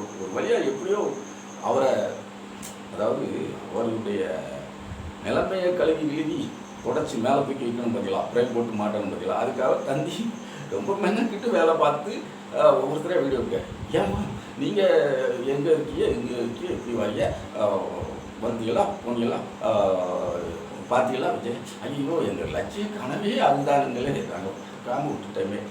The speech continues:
அப்படின்னு. அங்க ஒரு இன்னொரு தம்பிமார் கூட்டம். அவங்க பா-, அண்ணனை பார்க்கறதுக்கு எங்களுக்கு கியூஆர் கோடு இல்ல, கால் பர, பர, பர, பர, கர, கர, கர அப்படின்னுட்டு இருக்கு அப்படின்ட்டு அவங்க என்ன பண்ணுறாங்க,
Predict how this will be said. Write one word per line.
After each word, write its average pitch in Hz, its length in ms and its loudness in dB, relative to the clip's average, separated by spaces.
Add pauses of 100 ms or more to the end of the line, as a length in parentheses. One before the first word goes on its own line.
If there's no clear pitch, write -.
(220)
அப்படின்னு. - 320 -4 (320)
அங்க 175 220 2
ஒரு 185 160 4
இன்னொரு 180 280 2 (580)
தம்பிமார் 139 520 4
கூட்டம். - 300 -4 (480)
அவங்க - 280 2 (100)
பா-, 92 180 2 (480)
அண்ணனை 156 380 -2
பார்க்கறதுக்கு 120 440 -2 (340)
எங்களுக்கு 107 340 -2
கியூஆர் 113 340 4
கோடு 87 260 -4
இல்ல, 92 140 0 (320)
கால் 160 300 -2
பர, 135 160 2
பர, 127 120 0
பர, 127 160 2
பர, - 120 -2 (260)
கர, 147 160 4
கர, 156 160 4
கர - 100 4 (240)
அப்படின்னுட்டு 110 400 0
இருக்கு - 160 -2 (220)
அப்படின்ட்டு 147 540 2
அவங்க 160 260 6
என்ன 151 100 2
பண்ணுறாங்க, 143 460 2